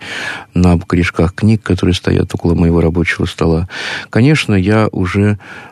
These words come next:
м, замечаю даже, что я бессознательно говорю о нем про себя «дед», так, как его называли в семье. Потому что он становится родным человеком. Как, впрочем, и для миллионов людей.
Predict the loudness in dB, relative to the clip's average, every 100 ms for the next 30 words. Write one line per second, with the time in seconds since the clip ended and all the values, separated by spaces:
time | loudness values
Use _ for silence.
0 | _ -6 -4 -2 -2 -4 -6 -2 2 2
1 | 2 2 2 2 0 0 -2 -2 0 0
2 | 0 0 2 2 2 0 0 2 2 2
3 | 2 2 2 2 0 -4 -2 0 0 2
4 | 0 0 -2 -2 -2 -2 0 0 0 0
5 | 0 0 -2 -4 -6 -4 -6 -6 -12 -18
6 | -14 -12 -14 _ -2 2 2 2 -2 -2
7 | 0 0 0 -2 -2 -2 -2 -4 -4 -4
8 | -4 -6 -6 -8 -8 -14 -14 -4 -4 0
9 | 0 0 -2 -2 2 2 4 4 2 0
10 | -2 -2 -2 -2 -2